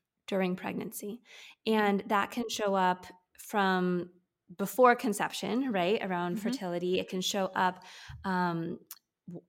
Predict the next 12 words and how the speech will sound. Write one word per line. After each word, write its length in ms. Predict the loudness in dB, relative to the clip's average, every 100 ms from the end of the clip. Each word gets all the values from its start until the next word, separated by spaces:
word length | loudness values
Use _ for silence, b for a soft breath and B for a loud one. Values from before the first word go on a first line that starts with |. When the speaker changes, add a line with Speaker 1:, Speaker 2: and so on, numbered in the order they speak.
| _ -4
Speaker 1:
once 360 | -2 -2 -4
you 100 | -6
do 200 | -2 -2
conceive 720 | -2 -4 -4 -4 -4 -2 -2
and 180 | -2 0
you 120 | -2
haven't 260 | -4 -4 -2
even 200 | -2 -4
seen 220 | -4 -4
the 80 | -4
doctor 440 | -4 -6 -6 -6
yet. 420 | -4 -2 -2 -4